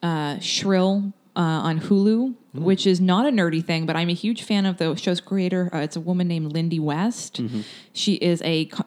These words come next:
Speaker 1: comedy writer, and she writes a lot about being fat and being a woman and feminism and how all those things intersect. So she, Hulu just did a six-episode series called Shrill that is sort of like a, um,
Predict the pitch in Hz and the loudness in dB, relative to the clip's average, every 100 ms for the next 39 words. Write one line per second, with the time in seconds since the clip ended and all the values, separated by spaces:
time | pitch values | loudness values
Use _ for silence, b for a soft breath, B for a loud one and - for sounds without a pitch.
0 | - - 202 226 214 214 214 208 214 180 | -6 0 2 4 4 4 4 4 2 2
1 | 165 156 151 151 151 202 170 175 175 170 | 0 0 0 -2 -2 -2 0 0 0 0
2 | 180 170 160 160 - 160 160 156 151 147 | 0 0 0 0 0 -2 0 0 0 -2
3 | - 214 - 202 208 202 - 165 170 165 | -4 -6 2 6 6 4 2 2 2 2
4 | 165 - 156 156 165 160 147 - - 185 | 2 0 0 0 2 2 -2 -6 -2 4
5 | 196 190 190 185 - 156 - - 208 208 | 6 6 6 6 4 0 -2 0 4 6
6 | 202 190 190 185 185 - B B B 165 | 6 6 4 4 0 -4 B B B -2
7 | 156 156 190 190 190 185 - 185 175 175 | 0 2 4 4 4 2 2 2 2 0
8 | 170 165 175 165 180 165 175 - - - | 0 0 0 0 0 0 -4 -8 -12 -8
9 | 175 233 214 208 202 190 190 175 180 190 | 0 2 6 4 4 0 0 -2 -4 -4
10 | 190 170 170 165 180 180 175 165 156 - | -4 -2 -4 -2 2 4 4 2 -2 -4
11 | 165 160 - 208 208 165 165 B B B | -6 -4 -2 2 2 2 -2 B B B
12 | 180 170 - 165 156 190 170 160 175 160 | -2 -2 0 -2 -2 -4 -2 -2 -2 -2
13 | 147 147 139 - 156 131 110 85 | -2 -2 -4 -4 -6 -6 -8 -10